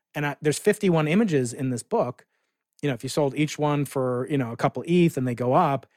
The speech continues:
um, then, yeah, then you could buy a copy of the dialogue, which I wouldn't own. That I would put in some structure. And I just, you know,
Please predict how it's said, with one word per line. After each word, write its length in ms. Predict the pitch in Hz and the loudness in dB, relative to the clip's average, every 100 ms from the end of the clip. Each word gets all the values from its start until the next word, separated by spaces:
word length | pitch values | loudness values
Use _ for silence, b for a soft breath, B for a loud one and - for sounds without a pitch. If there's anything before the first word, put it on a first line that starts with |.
| _ _ - | _ _ -8
um, 400 | 131 127 131 180 | -4 -4 -4 -6
then, 580 | 190 135 139 139 147 151 | -8 -6 -4 -2 -4 -4
yeah, 260 | 156 190 208 | -2 -2 -2
then 160 | 139 147 | -2 -2
you 60 | |
could 160 | 151 170 | -2 -2
buy 220 | 117 131 | -2 0
a 100 | 190 | 0
copy 460 | - 120 113 139 135 | -2 -6 -2 0 0
of 360 | 123 120 123 | -2 -6 -6
the 60 | 131 | -6
dialogue, 600 | 127 175 139 101 107 131 | -4 -4 -4 -6 -8 -6
which 180 | 131 120 | -4 -4
I 60 | |
wouldn't 260 | 117 208 196 | 2 4 2
own. 320 | 92 98 170 b b - | 0 -2 -2 b b -8
That 220 | 131 156 | -2 0
I 60 | 147 | 2
would 220 | 143 127 _ _ | 0 -2 _ _
put 160 | - 170 | -6 -4
in 80 | 143 | -4
some 220 | - 120 | -6 -8
structure. 560 | - 139 156 - 117 123 | -6 -6 -6 -6 -8 -6
And 100 | 143 | -2
I 80 | |
just, 200 | 151 165 - B B - | -2 -2 -8 B B 0
you 80 | 196 | 0
know, 160 | - | 0